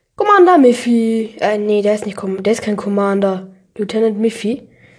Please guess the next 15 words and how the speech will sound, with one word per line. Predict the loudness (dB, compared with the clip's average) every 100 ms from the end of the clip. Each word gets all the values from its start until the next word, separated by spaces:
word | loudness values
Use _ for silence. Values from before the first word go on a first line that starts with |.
| _ _ _ _ _ 2
Und | 4 4
zwar | 4 0 0 0
ist | -4 0
ja | 0 0 -2 -10 _
Miffy | -4 -4 -4 -4 0
auch | 0 -2
so, | -4 -2 -2 -4
ich | -2
würde | -2
ihn | 0
mal | 2 2
mit, | 2 0 -6 -18 _ -20 -20 _ _ _ _ -16 -16 -14 -10
wie | -8
heißt | -8 -12 -12
er? | -14